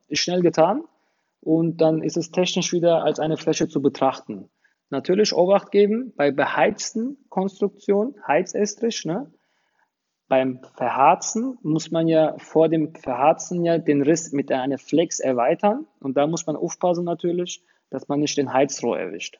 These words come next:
Das heißt, bei Heizestrichen behutsam vorgehen, mit äußerster Vorsicht,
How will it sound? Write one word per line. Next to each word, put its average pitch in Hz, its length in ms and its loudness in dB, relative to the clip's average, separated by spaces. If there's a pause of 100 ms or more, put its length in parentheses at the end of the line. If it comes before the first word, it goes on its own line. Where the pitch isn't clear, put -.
(120)
Das 123 160 -10
heißt, 131 260 -2
bei 123 100 -2
Heizestrichen 151 920 -2 (240)
behutsam 160 480 -2
vorgehen, 165 560 0
mit 127 140 -8
äußerster 131 420 -6
Vorsicht, 151 460 -2